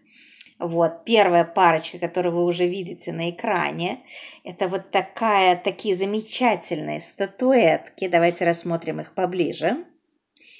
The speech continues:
Итак, вот эти замечательные статуэточки. Смотрите, какая прелесть.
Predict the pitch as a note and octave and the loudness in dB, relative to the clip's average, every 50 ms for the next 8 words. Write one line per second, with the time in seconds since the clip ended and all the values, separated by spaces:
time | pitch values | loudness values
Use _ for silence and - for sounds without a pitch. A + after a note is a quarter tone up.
0 | _ _ _ _ _ _ _ F#3+ F3+ - - - E3+ C#3 A2 - - - - - | _ _ _ _ _ _ _ -4 -4 -2 -2 -2 -2 -2 -2 -10 -18 -20 -20 -20
1 | _ _ _ _ _ _ _ _ _ _ _ _ _ _ _ _ _ _ _ _ | _ _ _ _ _ _ _ _ _ _ _ _ _ _ _ _ _ _ _ _
2 | _ _ _ _ - F3 D#3+ F3 F3+ F3+ F3+ - - _ - F#3+ G3+ G#3 G#3 - | _ _ _ _ -10 -2 2 4 4 4 2 -2 -6 _ 0 4 4 2 2 0
3 | - G3+ F3+ G3 F#3 F#3+ F#3 F3 - G#3 F#3+ F3+ F3+ - F#3 F3 E3+ E3+ E3+ E3 | -6 -6 -4 -2 -2 -4 -4 -4 -2 0 0 0 0 -2 -4 -2 0 0 0 0
4 | E3+ - _ - E3 - - F#3 F#3 F#3 F3 D#3+ D#3+ - - - - - - - | -2 -4 _ -6 -6 -2 2 4 6 6 6 6 2 -2 -8 -8 -8 -10 -10 -12
5 | - - E3+ E3 - E3+ E3 E3 - E3+ - E3+ E3 - F3 E3+ E3 E3 - E3+ | -8 -8 -8 -4 -2 -2 -4 -2 -4 -6 -6 -6 -4 0 0 0 0 0 -4 -4
6 | E3+ E3 D#3+ D3+ D#3 D#3 - _ - - | -2 -2 -2 -4 -8 -12 -14 _ -20 -20